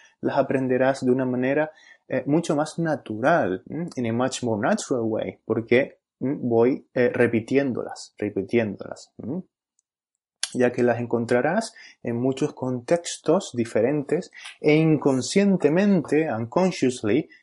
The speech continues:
inconscientemente, tu cerebro empezará a darle sentido, a verlas como lógicas, aunque en un principio no lo sea, porque, por ejemplo, el orden de las palabras es diferente en tu idioma, sea el que sea.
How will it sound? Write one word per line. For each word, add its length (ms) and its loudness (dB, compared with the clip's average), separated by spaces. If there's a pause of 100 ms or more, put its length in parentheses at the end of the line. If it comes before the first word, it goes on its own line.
(120)
inconscientemente, 1300 -2 (260)
tu 140 -2
cerebro 500 6
empezará 800 2
a 140 0
darle 420 2
sentido, 1080 -2 (240)
a 140 2
verlas 360 2
como 300 0
lógicas, 760 0 (280)
aunque 300 0
en 80 0
un 120 0
principio 640 0
no 220 -2
lo 140 -2
sea, 440 -4 (360)
porque, 320 -8
por 160 -8
ejemplo, 560 2
el 160 2
orden 340 4
de 80 0
las 160 0
palabras 680 2
es 160 -12
diferente 880 -2 (200)
en 220 -6
tu 100 -4
idioma, 460 -2 (240)
sea 320 -2
el 80 -6
que 100 -6
sea. 320 -12